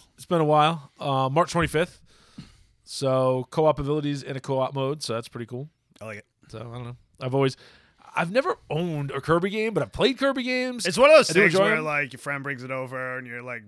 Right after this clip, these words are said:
Speaker 2: pounding it
Speaker 1: Yeah.
Speaker 2: out for a fucking weekend or something, but then you never actually purchase it.
Speaker 1: Yeah.
Speaker 2: That's how I do it
Speaker 1: That
Speaker 2: anyway.
Speaker 1: pretty much. So anyway, that's coming out. Got a release date. Obviously, those of you that are interested, we'll check it out.
Speaker 2: Ch-, ch-,
Speaker 1: All right.
Speaker 2: ch-,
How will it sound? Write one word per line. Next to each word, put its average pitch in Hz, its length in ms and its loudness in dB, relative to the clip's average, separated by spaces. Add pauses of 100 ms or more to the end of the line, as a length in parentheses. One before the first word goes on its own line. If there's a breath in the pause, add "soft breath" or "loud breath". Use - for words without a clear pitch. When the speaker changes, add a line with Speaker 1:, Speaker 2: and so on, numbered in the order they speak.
(160)
Speaker 2:
pounding 131 240 0
it - 40 -
Speaker 1:
Yeah. 123 200 -2
Speaker 2:
out 117 100 -10
for 131 120 -14
a 120 60 -14
fucking 120 840 -14
weekend 123 420 -12
or 120 80 -12
something, 113 720 -10
but 113 140 -18
then 117 140 -10
you 110 80 -14
never 110 220 -12
actually 104 340 -14
purchase - 360 -18
it. 101 160 -20 (400)
Speaker 1:
Yeah. 117 60 -12
Speaker 2:
That's 160 160 -4
how 127 80 -6
I 113 120 -6
do 101 140 -14
it 98 40 -18
Speaker 1:
That 170 180 -4
Speaker 2:
anyway. 95 140 -20
Speaker 1:
pretty 165 160 0
much. 110 360 -10 (220)
So 139 460 2 (160)
anyway, 143 340 2 (680 soft breath)
that's 160 160 -2
coming 151 200 2
out. 147 220 4
Got 147 120 0
a 139 40 0
release 131 240 -2
date. 123 300 -4 (380)
Obviously, 113 600 -4 (180)
those 107 160 -10
of 110 80 -10
you 107 80 -8
that 110 80 -8
are 123 40 -12
interested, 143 400 -12 (100)
we'll - 80 -20
check 147 160 -12
it 170 80 -14
out. 208 140 -16 (1160 soft breath)
Speaker 2:
Ch-, 170 140 -14
ch-, - 60 -16
Speaker 1:
All 147 80 -12
right. 165 160 -12
Speaker 2:
ch-, - 20 -20